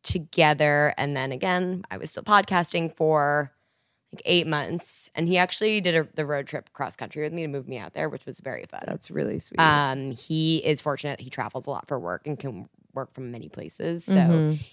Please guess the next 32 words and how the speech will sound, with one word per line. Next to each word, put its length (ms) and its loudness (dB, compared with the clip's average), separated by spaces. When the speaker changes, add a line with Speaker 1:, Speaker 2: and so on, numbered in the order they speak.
Speaker 1:
he 100 -2
gets 240 2
to 80 -10
be 80 0
in 100 0
California 500 -4
a 20 -10
fair 180 -4
amount 300 -6
or 60 -2
just 160 -8
tack 200 -4
it 80 -10
on 180 -10
to 80 -12
the 120 -10
end 160 -10
of 180 -12
work 200 -12
travel. 500 -4
So, 600 10
<sighs> 560 -8
yeah, 120 2
we 120 4
started 360 2
together, 340 6
but 140 4
it 80 0
wasn't 320 4
that 200 2
long. 440 2
And 180 -2